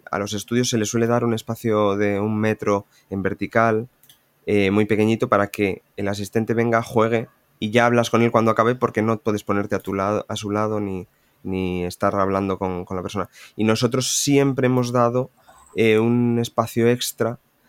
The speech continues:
para que la convivencia entre el estudio, que al final está ahí para conseguir y, eh, playtesting y, y feedback de,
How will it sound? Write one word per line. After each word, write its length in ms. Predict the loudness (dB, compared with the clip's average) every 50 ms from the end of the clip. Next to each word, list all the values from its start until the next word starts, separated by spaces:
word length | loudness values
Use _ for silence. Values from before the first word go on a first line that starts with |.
| _ _ _ _ _
para 300 | 0 2 4 4 2 2
que 140 | 0 0 0
la 120 | 2 2
convivencia 640 | 2 2 0 2 2 2 2 2 0 0 0 0 0
entre 340 | 0 0 -2 -2 -2 -2 0
el 80 | 0 -2
estudio, 420 | -4 -4 -2 -2 0 2 2 2
que 40 | 0
al 80 | -2 -2
final 280 | -2 -2 0 0 2
está 320 | 0 0 -2 -2 -2 0 2
ahí 260 | 2 2 2 0 0
para 200 | 0 0 0 0
conseguir 500 | 0 -4 -4 -4 -4 -2 -2 -2 -2 -2
y, 420 | -2 -2 0 -2 -2 -4 -4 -8 -10 -14 _ _ _ _ _ _
eh, 140 | -10 -8 -8
playtesting 640 | -4 -2 -2 -2 0 0 0 0 0 -2 -2 -2 0
y, 260 | 0 0 0 -2 -4 -6
y 100 | -8 -4
feedback 400 | -2 -2 -2 2 2 0 0 0
de, 340 | 0 0 0 0 0 -2